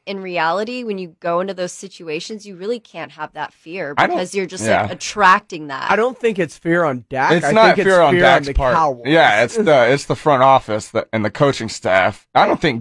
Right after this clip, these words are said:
Speaker 1: I
Speaker 2: Dak
Speaker 1: would hate,
Speaker 2: ever
Speaker 1: I would hate that from the coaching staff.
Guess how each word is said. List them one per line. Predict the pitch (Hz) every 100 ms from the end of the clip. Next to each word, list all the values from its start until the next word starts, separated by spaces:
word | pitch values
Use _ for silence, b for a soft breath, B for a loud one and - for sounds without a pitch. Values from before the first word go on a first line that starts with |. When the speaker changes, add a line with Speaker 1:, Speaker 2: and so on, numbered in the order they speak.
| 127
Speaker 1:
I |
Speaker 2:
Dak | 135
Speaker 1:
would | -
hate, | 262 151
Speaker 2:
ever | 139 117 110 202
Speaker 1:
I |
would | 214 240
hate | 202 190 -
that | 143
from | - 151
the |
coaching | 147 131 - 156
staff. | _ - -